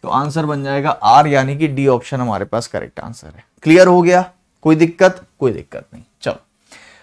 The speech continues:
अब सुनो मेरी बात ध्यान से, ठीक है? तो ये था दोस्तों डाइस का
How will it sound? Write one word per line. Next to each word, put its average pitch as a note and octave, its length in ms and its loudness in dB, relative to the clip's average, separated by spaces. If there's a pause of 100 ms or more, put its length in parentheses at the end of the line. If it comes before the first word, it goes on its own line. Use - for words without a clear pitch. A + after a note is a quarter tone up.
(140)
अब E3+ 120 8
सुनो F#3 260 2
मेरी F3+ 200 4
बात E3+ 180 4
ध्यान B2+ 300 -4
से, - 180 -18 (220)
ठीक E3+ 140 2
है? E3 180 0 (360)
तो F3+ 80 2
ये E3+ 220 6
था G#3+ 140 4
दोस्तों G#3 640 4
डाइस D3+ 420 2
का F3 220 2